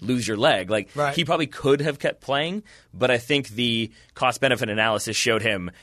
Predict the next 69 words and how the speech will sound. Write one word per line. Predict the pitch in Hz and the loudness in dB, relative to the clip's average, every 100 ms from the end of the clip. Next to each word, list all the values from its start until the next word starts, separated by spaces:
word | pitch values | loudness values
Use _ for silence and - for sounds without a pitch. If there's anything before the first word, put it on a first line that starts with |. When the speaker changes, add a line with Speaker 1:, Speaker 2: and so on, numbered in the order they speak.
| - | -10
Speaker 1:
it's | 101 | -6
probably | - 127 131 | 0 2 4
not | 123 | 2
gonna | 131 | 2
be | 120 | 2
worth | 113 113 | 2 2
it | 117 - | 0 -2
for | |
the | 107 | -2
amount | 107 110 | 2 2
of | 110 | 2
money, | 107 107 | 0 -2
for | 101 | -2
the | 101 | -4
amount | 104 107 | -2 0
of | 104 | 0
pain, | 104 104 | -4 -6
for | 98 | -6
the | 104 | -4
amount | 104 110 | 0 0
of | |
surgeries, | 107 98 98 92 | -2 -4 -6 -8
for | 98 | -10
the | |
amount | 98 98 | -8 -8
of | 92 | -4
damage | 104 107 101 | -4 -2 -4
I'm | 90 | -6
gonna | 98 | -6
do | 95 101 | -4 -4
to | |
my | 95 | -2
body | 95 117 104 101 | 2 4 4 0
Speaker 2:
And | 165 | -2
also, | 214 - | -2 4
Speaker 1:
without | 139 131 | 4 6
Speaker 2:
you're | 107 | 4
not, | 123 | 2
Speaker 1:
a | |
guarantee | 113 98 135 104 | 0 -2 -2 -2
of | 95 | 0
Speaker 2:
and | |
also, | 196 190 | 0 -2
you're | 214 180 | 0 0
not | 170 175 | -2 -4
gonna | 170 170 | -6 -6
be | 151 147 | -4 -4
as | 123 | -4
good | 135 151 127 113 - - | -6 -4 -6 -10 -14 0
Speaker 1:
Yeah, | 156 165 | 2 2
Speaker 2:
as | 143 131 | -2 -6
Speaker 1:
true. | 107 135 | -2 -2
Speaker 2:
you | |
were, | 131 135 127 | -2 -8 -6
Speaker 1:
Mm-hmm. | 131 147 | -2 2
Speaker 2:
right? | 147 165 | 4 2
Uh, | |
there's | 165 170 | 0 0
definitely | 247 247 254 | 0 2 2
a | |
competitive | - 277 170 - 170 | 0 -2 -2 -4 -6
thing | 170 147 | -4 -4
of, | 127 | -6
like, | 131 - | -12 -6
players | 160 156 165 | 0 2 2
who | 165 151 | 0 0
are, | |
Speaker 1:
Yeah. | 110 | 0
Speaker 2:
like, | 95 | -2